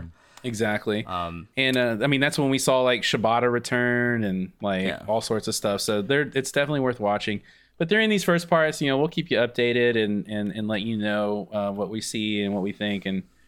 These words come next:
Speaker 2: um, yeah, let's, let's get
Speaker 3: Yeah, so,
Speaker 2: started. So
Speaker 3: yeah,
Speaker 2: right
Speaker 3: so
Speaker 2: off the
Speaker 3: this,
Speaker 2: bat,
Speaker 3: the story of these pick, pick of the, uh, G one is that our pick'ems have been wrecked. Uh, we
Speaker 2: Yeah,
Speaker 3: open
Speaker 2: like,
Speaker 3: up with Aaron Henare <laughs> defeating
Speaker 2: Our
Speaker 3: Hiroshi Tanahashi.
Speaker 2: <laughs> Our pick'ems got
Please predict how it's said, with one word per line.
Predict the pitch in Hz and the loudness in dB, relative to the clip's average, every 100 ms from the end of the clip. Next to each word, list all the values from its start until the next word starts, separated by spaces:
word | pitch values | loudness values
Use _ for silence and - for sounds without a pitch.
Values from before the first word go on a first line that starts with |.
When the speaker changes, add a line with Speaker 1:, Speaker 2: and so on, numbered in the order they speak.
| _ _ _ _ | _ _ _ _
Speaker 2:
um, | 98 95 95 98 95 87 - | -2 0 0 0 -2 -4 -6
yeah, | 104 147 | -2 0
let's, | 107 117 - | 2 0 0
let's | 117 127 - | -2 0 -2
get | 147 | -2
Speaker 3:
Yeah, | |
so, | 101 - | 0 2
Speaker 2:
started. | 131 120 113 | 4 4 2
So | 123 117 | 0 4
Speaker 3:
yeah, | 143 101 | 4 4
Speaker 2:
right | 143 | 4
Speaker 3:
so | |
Speaker 2:
off | 123 | 4
the | 127 | 2
Speaker 3:
this, | 120 | 2
Speaker 2:
bat, | 110 113 92 - - | 2 0 -2 -8 -6
Speaker 3:
the | 120 131 | 0 2
story | - 156 208 226 | 4 6 8 6
of | |
these | 147 131 | 4 -2
pick, | - 131 - 101 - | 0 0 0 -8 -2
pick | 120 110 | -2 0
of | - 85 92 | 0 2 2
the, | 95 92 | 2 2
uh, | 87 85 - - | 2 0 -2 -12
G | 95 113 | -2 0
one | 98 92 | 2 2
is | 87 85 | 0 0
that | 87 | 0
our | |
pick'ems | - 127 110 | 0 -2 -2
have | 92 | -4
been | 85 73 | -6 -8
wrecked. | 71 76 - - _ - - - _ _ | -10 -12 -18 -20 _ -20 -20 -20 _ _
Uh, | - 95 | 2 4
we | 110 | 6
Speaker 2:
Yeah, | 110 | 4
Speaker 3:
open | 160 | 8
Speaker 2:
like, | 170 - | 8 8
Speaker 3:
up | - | 4
with | 117 - | 2 6
Aaron | 123 151 156 | 8 8 6
Henare | 151 127 113 117 - - - - | 6 8 6 4 2 0 -4 -8
<laughs> | |
defeating | 110 - 101 110 117 | -6 -4 -2 0 2
Speaker 2:
Our | 139 156 | 0 0
Speaker 3:
Hiroshi | 85 104 - 104 | -2 -2 -4 -6
Tanahashi. | 92 92 - - - - - _ _ _ - | -6 -8 -10 -12 -10 -12 -12 _ _ _ -4
Speaker 2:
<laughs> | - 698 - - | 0 2 2 2
Our | 156 160 | 2 0
pick'ems | - 165 156 139 127 - | 0 0 2 0 0 0
got | 117 107 - | 0 0 -2